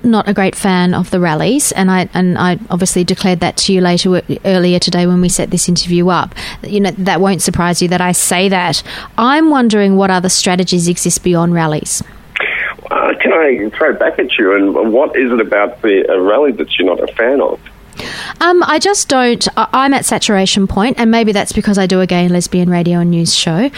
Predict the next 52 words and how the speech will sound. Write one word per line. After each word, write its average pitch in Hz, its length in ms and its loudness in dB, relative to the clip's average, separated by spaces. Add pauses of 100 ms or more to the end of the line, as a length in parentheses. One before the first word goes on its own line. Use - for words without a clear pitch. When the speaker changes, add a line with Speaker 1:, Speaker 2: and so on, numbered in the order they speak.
(220)
Speaker 1:
I've 208 100 0
done 262 140 2
a 247 60 2
lo-, 208 280 2
a 202 80 2
lot 190 180 2
of 180 120 0
lobbying 180 360 2
in 170 120 0
Canberra. 175 640 0 (340)
I 226 120 0
don't 240 440 0
see - 580 0
how 185 600 0 (120)
a 190 100 0
rally 185 340 2
changes 185 640 2
anything. 185 540 0
I 190 60 2
mean, 220 160 2
it, 226 100 -4 (160)
obviously 269 320 2
it 262 80 2
raises 233 360 2
awareness, 196 460 2
but - 160 -2
I 214 140 2
think 294 280 -2
we've, 214 240 0 (440)
I 220 100 -2
think, 269 300 -2 (100)
I, 240 120 0
I 233 160 0
happen 294 320 0
to 320 140 2
agree 226 380 2
with 254 220 -2
Doug. 214 340 0
I 208 80 0
think 233 240 -2
we 226 160 2
need 214 220 2
to - 180 -4
add 196 260 0 (360)
more 226 260 4
feathers 208 680 0
to 208 300 0
the 202 120 0
marriage 202 360 2
equality 190 480 0
strategy 185 500 -2
bow. 185 520 0